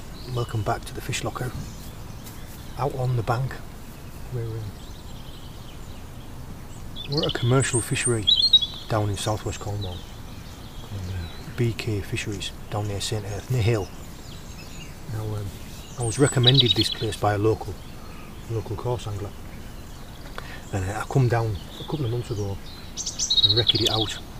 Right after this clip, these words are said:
and, uh, I've come down today with, uh,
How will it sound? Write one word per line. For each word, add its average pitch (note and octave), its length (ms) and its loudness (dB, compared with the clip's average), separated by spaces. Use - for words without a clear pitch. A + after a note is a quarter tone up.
and, G2 80 -2
uh, F#2+ 280 -2
I've - 1700 -10
come C3+ 140 4
down A#2+ 220 4
today A#2 320 8
with, G2+ 340 4
uh, G2+ 160 6